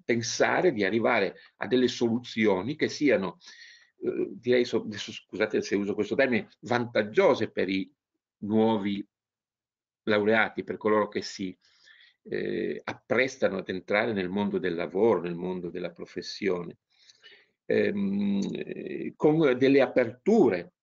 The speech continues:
che possano offrire delle opportunità che purtroppo in passato non,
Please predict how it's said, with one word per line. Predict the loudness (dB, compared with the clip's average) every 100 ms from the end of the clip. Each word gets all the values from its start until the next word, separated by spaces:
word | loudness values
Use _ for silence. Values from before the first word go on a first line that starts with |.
| _ _
che | -8 -6
possano | 0 0 0 -2 -2 -4 -8 _ _ _ _ _ _
offrire | -8 -8 -6 0 0 2
delle | 0 2
opportunità | 0 -2 -4 -4 -6 -8 -4 -4 -4 -6 -4 -6 -10 _ -20 -20 -20 _ _
che | -4 0 0 -2
purtroppo | -8 -6 -4 -2
in | -4 -4
passato | -6 -6 -4 -2 -2 -6 -10 -8
non, | -10 -10 -12 -14